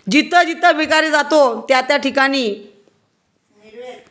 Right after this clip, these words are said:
सावकार त्याच्या पाठीमागं. आणि मग संध्याकाळ होते,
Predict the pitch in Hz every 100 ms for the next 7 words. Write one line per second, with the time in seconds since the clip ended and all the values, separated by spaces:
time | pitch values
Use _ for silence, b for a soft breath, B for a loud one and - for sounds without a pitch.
0 | _ _ _ _ _ _ _ _ _ _
1 | _ _ _ _ _ _ _ _ _ _
2 | _ _ _ _ _ _ _ 226 220 226
3 | 233 247 247 233 220 214 214 208 185 185
4 | 185 226 247 262 - 240 247 277 277 285
5 | 277 269 269 269